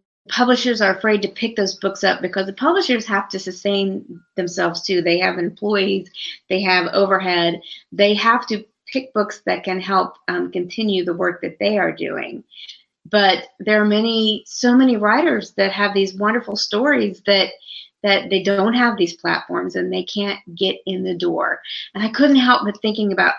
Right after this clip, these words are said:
all of the people who got the answer of, "Hey, we can't pick this up right now." Um, what about them? And that kind of, like, burned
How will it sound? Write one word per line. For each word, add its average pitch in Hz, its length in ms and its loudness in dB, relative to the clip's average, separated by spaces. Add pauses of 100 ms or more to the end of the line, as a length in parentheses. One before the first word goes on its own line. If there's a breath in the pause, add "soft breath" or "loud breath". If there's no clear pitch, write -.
all 240 380 2
of 220 100 -4
the 220 60 -6
people 220 380 -2
who 190 260 0
got 185 300 -2
the 180 240 -4
answer 175 340 -2
of, 170 160 0
"Hey, 180 280 2
we 170 100 2
can't - 260 -10
pick 175 140 -6
this 170 180 -4
up 165 140 -6
right 170 180 -6
now." - 180 -8 (920 soft breath)
Um, 214 500 2
what 226 200 0
about 202 280 -2
them? - 300 -6 (880)
And 185 320 -2
that 220 220 -2
kind 254 180 2
of, 247 60 2
like, 180 260 -2
burned 190 520 0